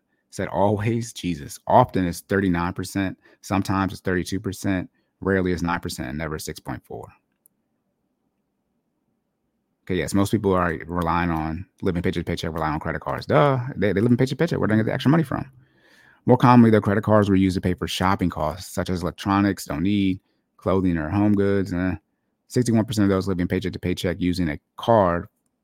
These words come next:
for this purpose. This was followed by payments made by card for dining and entertainment, exactly, and travel expenses, forty-nine and forty-seven percent respectively. Okay, the most common expenses charged to credit cards. All respondents is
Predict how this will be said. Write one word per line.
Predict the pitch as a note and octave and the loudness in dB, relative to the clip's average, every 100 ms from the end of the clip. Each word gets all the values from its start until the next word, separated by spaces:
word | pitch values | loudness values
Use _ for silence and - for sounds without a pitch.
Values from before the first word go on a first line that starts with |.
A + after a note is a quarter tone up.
| - | -12
for | E2 | -8
this | D#2+ | -8
purpose. | - F#2 - - - _ _ _ _ | -4 -6 -6 -20 -20 _ _ _ _
This | - A2 | -4 -2
was | G#2 | 2
followed | G2 F2+ | 2 2
by | F2 | 0
payments | F2 G2 G2 F#2 E2+ | 0 2 4 4 2
made | F#2+ F#2+ | 2 0
by | F2 D#2+ D#2+ - _ _ | -2 -4 -6 -12 _ _
card | - F2+ F2 | -2 0 0
for | D2+ | -4
dining | D#2+ F2+ A2 A2+ A2+ A#2+ - | -2 2 4 2 0 -2 -6
and | F2 | -4
entertainment, | F#2 G#2 G#2+ | -2 0 -2
exactly, | D#2+ F2+ F#2 | -2 -6 -4
and | F2 | -4
travel | B2+ A2+ | -2 -4
expenses, | - F#2 - - - | -4 -10 -10 -20 -20
forty-nine | - F#2 F2+ F2+ | -8 -4 -2 -2
and | E2+ - - | -4 -8 -4
forty-seven | F#2 F2 F#2 | -4 -2 -6
percent | F#2 - F2+ | -8 -6 -8
respectively. | - A2 - - _ _ _ _ _ _ _ _ _ _ _ _ _ _ _ _ _ _ _ _ _ | -6 -10 -10 -16 _ _ _ _ _ _ _ _ _ _ _ _ _ _ _ _ _ _ _ _ _
Okay, | G2 G#2 | 2 6
the | A2+ | 8
most | G#2+ G#2+ | 6 6
common | - G2+ G2 | 2 4 4
expenses | F2 F#2+ F2+ E2 | 2 -2 -2 -4
charged | - E2 F2 | -2 -2 -2
to | E2+ | -6
credit | - D#2 | -8 -8
cards. | - D2+ - - - _ _ _ _ _ _ - | -6 -8 -8 -12 -20 _ _ _ _ _ _ 2
All | G#2 | 4
respondents | A#2+ - A2 A2 F#2 | 4 4 4 4 0
is | E2+ - | -8 -12